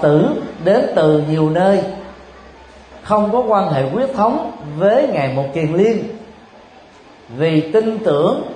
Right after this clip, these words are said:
vào đạo đức của Ngài Một Kiền Liên, họ đã bỏ hằng tâm,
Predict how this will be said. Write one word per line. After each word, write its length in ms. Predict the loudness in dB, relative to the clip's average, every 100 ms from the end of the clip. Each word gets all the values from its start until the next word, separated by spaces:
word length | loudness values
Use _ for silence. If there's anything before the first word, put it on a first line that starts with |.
| -4
vào 160 | -2
đạo 280 | 0 0 0 -4
đức 60 | -4
của 100 | -4
Ngài 160 | -2 -4
Một 120 | -4
Kiền 160 | -4 -2
Liên, 380 | 2 4 2 -2 -12 -16 -20 -20 -20 -20 -20 -20 -4
họ 320 | 0 0 0
đã 120 | -2
bỏ 500 | -2 -2 0 -2 -2 -6 -12 -18 -20 -12
hằng 320 | -10 -8 -10 -2
tâm, 340 | -2 -2 -6